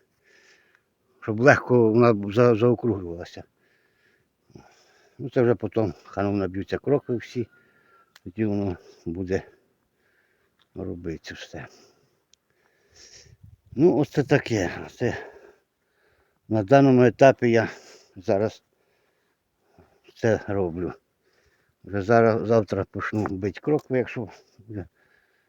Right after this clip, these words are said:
не буде дощу, бо дощ тільки ляпнув, все, тут болото, сюди не влізеш. Але ще півтора місяця є, то я думаю, що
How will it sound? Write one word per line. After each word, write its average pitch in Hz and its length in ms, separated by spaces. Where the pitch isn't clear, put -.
не 110 140
буде 110 200
дощу, 104 480
бо 98 240
дощ 123 360
тільки 123 240
ляпнув, 113 420
все, 127 460
тут 120 240
болото, 127 500
сюди 120 260
не 117 180
влізеш. 101 540
Але 120 160
ще 131 180
півтора 120 420
місяця 113 440
є, 120 320
то 78 180
я 80 100
думаю, 101 440
що - 280